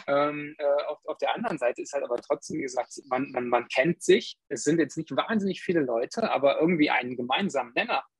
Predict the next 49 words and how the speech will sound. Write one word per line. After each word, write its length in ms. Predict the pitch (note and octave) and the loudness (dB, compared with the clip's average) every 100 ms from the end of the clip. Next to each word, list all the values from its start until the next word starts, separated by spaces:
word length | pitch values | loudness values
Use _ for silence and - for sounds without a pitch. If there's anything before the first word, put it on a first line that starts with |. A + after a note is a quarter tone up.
| - | -8
wo 140 | C3 | -4
man 240 | C3+ C3 B2+ | -2 -2 -2
dann 140 | B2+ | -2
halt 120 | B2+ | -2
sagt, 220 | B2+ A#2 | -2 -2
„So, 160 | - E3+ | 6 6
da 140 | C#3 | 6
kommen 180 | - D#3 | 4 0
wir 80 | C#3+ | 0
jetzt 160 | - - | 0 -4
mal 80 | |
irgendwie 140 | C3 B2+ | -8 -6
zusammen.“ 380 | - A2+ D#3 E3+ - - - | 0 2 2 0 -6 -12 -4
Den 100 | A2+ | 0
gibt's 180 | B2 - | 2 4
halt 120 | D#3+ | 4
irgendwie 360 | C3+ A#2+ A2 B2+ | 4 4 2 2
nicht. 140 | A#2 | 0
Ich 120 | - | 0
frage 200 | - D3+ | 2 4
mich 140 | D3+ D3 | 6 4
eigentlich, 200 | B2+ B2 B2+ | 0 -2 0
warum 420 | B2 A#2 D#3 G3+ | 4 6 6 6
ist 160 | D3+ - | 2 4
das? 220 | C#3+ - | 2 2
Gibt's 200 | - - | -4 -2
kein 180 | B2+ A#2+ | -4 0
Forum? 540 | - F#3 E3 F3 E3+ | 6 8 8 6 6
Gibt's 240 | D3 - | 4 0
nicht 200 | D#3 - | -4 0
die 40 | D3 | 0
richtige 320 | D3 - C3 | -2 -4 -8
Plattform 520 | - D#3+ D#3+ - E3 | 0 -2 0 0 0
dafür? 600 | D3+ D3 - D#3 D3 D3 C3 C3 | 0 -2 0 4 6 4 4 0
Ähm, 400 | C3 - - C3 | 0 -14 -12 -4
äh, 40 | |
also, 300 | C3 B2 B2 | -2 -2 -2
da, 100 | A#2+ B2 B2+ | -4 -6 0
weiß 140 | C3+ | 2
ich 60 | D3+ | 4
nicht, 100 | C3+ | 2
ob 80 | - | 4
da, 340 | B2+ B2 A#2 | 6 6 4
da 100 | - B2+ | 2 2
ihr 140 | C#3 | 4
eine 140 | C#3 C#3+ | 4 2
Idee 260 | B2 D3 | 4 6
habt, 220 | A#2 - | 6 0
aber 80 | - | -6